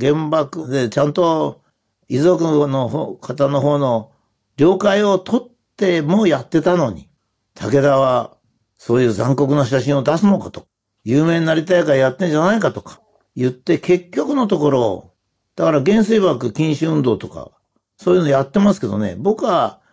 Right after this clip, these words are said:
ちょっと疑ってるんですよ。本当にそう思っておられるのか、そうだろうと思いますよ。だけど、原水爆反対運動も二つに分かれちゃって意見が。あの、憎しみ合ってるんですよ。反対運動自身が。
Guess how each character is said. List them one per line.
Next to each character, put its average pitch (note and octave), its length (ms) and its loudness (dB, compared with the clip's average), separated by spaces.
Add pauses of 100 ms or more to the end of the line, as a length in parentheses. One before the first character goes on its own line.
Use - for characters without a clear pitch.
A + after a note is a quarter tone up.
(140)
ち - 80 -4
ょ - 20 0
っ D#3+ 40 -8
と C#3+ 100 2
疑 G#3+ 260 2
っ G#3+ 60 -4
て A3 160 -2
る B3 100 -2
ん A#3+ 60 -4
で D3 80 -4
す - 160 -16
よ。 - 240 -16 (380)
本 A3+ 340 2
当 B3+ 320 2
に C#4 140 0
そ F3+ 280 2
う E3+ 40 0
思 F3 200 0
っ G3+ 80 -4
て E3+ 100 -6
お D#3+ 60 0
ら D#3+ 120 0
れ D#3+ 60 -2
る C#3+ 40 -4
の B2 100 -6
か、 G#2 80 -10
そ A#3+ 200 -2
う - 20 -8
だ F#3+ 100 0
ろ C3+ 100 0
う B2 40 -4
と B2+ 60 -8
思 D#3+ 100 -4
い - 20 -2
ま F#3+ 120 0
す - 100 -10
よ。 - 180 -12 (500)
だ G#3 180 0
け F#3 120 0
ど、 D3+ 500 0 (440)
原 E3 140 2
水 E3+ 140 0
爆 D#3 160 -2
反 C3+ 160 0
対 D3 120 0
運 D3 140 2
動 A#2+ 100 -2
も G#2+ 60 -4
二 G3+ 200 0
つ G3 60 -4
に G#3 120 2
分 C3 120 0
か F3 80 2
れ E3 60 2
ち D3 80 2
ゃ B2+ 40 4
っ - 40 -2
て B2 120 -2
意 A#2+ 60 0
見 G#2+ 220 -2
が。 - 180 -20 (420)
あ C3+ 80 -4
の、 C3+ 180 -2
憎 C#3+ 200 -2
し A3 120 0
み A3 100 4
合 A3 100 2
っ G#3+ 80 -4
て D3 100 -2
る G#2 100 0
ん F#2 60 -4
で - 80 -14
す - 140 -20
よ。 - 180 -18 (100)
反 G#3 300 0
対 G#3+ 360 2
運 G3 240 0
動 A#2 280 2
自 D#3+ 260 -6
身 B2 160 0
が。 D#2+ 220 -16